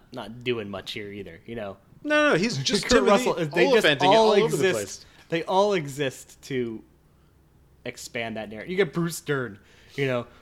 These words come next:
Speaker 1: Bruce Dern's not doing anything.
Speaker 2: It was supposed to be Burt Reynolds.
Speaker 1: Yeah. But they're not doing anything. All
Speaker 2: No.
Speaker 1: they ex-, all these characters exist is, you know, and that, and that even extends to, like, the Bruce Lee controversy or Sharon Tate controversy.
Speaker 2: Yeah, yeah, yeah.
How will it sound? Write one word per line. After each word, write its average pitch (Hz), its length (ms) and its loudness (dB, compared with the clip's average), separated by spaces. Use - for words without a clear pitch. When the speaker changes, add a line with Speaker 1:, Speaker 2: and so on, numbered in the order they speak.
Speaker 1:
Bruce 175 220 -2
Dern's 165 280 0
not 139 180 -2
doing 143 200 -2
anything. 113 500 -6
Speaker 2:
It 143 40 -4
was 151 220 0
supposed 165 280 4
to 175 240 0
be - 140 -8
Burt 165 180 2
Reynolds. 131 480 -6
Speaker 1:
Yeah. 127 160 -2
But 156 80 -8
they're 190 120 4
not 190 180 0
doing 151 320 -2
anything. 110 420 -8
All 139 140 2
Speaker 2:
No. 180 60 2
Speaker 1:
they 190 160 0
ex-, 139 360 -10
all 185 140 -4
these 233 220 -6
characters 185 360 -4
exist 117 640 -8
is, 127 380 -10
you 165 120 -10
know, 139 120 -4
and 151 140 -6
that, 190 140 -2
and - 40 -6
that 202 120 0
even 202 140 -4
extends 180 400 -6
to, - 80 -8
like, 151 160 -4
the 147 60 -12
Bruce 135 300 -8
Lee 131 160 -4
controversy 117 600 -10
or 110 120 -10
Sharon 120 320 -10
Tate 160 180 -8
controversy. 302 460 -2
Speaker 2:
Yeah, - 20 2
yeah, 320 60 0
yeah. 269 200 2